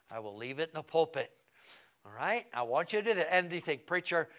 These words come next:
I, I, we're just doing this to be just kinda have fun with it."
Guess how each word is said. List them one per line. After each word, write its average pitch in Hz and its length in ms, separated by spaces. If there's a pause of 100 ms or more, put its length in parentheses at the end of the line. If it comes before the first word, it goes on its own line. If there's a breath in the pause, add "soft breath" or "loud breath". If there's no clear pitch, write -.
(240 loud breath)
I, 151 280
I, 151 60
we're 160 200
just 156 320
doing 127 280
this 127 200
to 120 140
be 131 180
just 127 280
kinda 131 340 (320 soft breath)
have 127 240
fun 131 300
with 127 120
it." 131 160